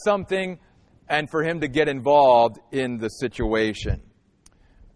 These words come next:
I want us also to see tonight that prayer is not only important,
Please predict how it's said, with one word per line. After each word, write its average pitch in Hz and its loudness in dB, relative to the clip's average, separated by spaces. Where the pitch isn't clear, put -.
I 185 4
want 277 2
us - 2
also 240 6
to 180 4
see 185 -2
tonight 165 2
that 160 -4
prayer 233 2
is 175 0
not 208 2
only 202 0
important, 202 0